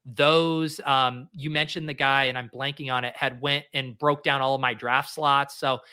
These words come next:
you know, uh, you don't have to have an overarching thematic element to your comments, but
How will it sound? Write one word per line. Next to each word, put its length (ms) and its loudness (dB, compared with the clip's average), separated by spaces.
you 80 -6
know, 300 4
uh, 320 0
you 100 -6
don't 200 -2
have 280 -2
to 80 -2
have 200 0
an 160 -4
overarching 760 -4
thematic 520 -4
element 440 -6
to 100 -6
your 80 2
comments, 420 2
but 220 -4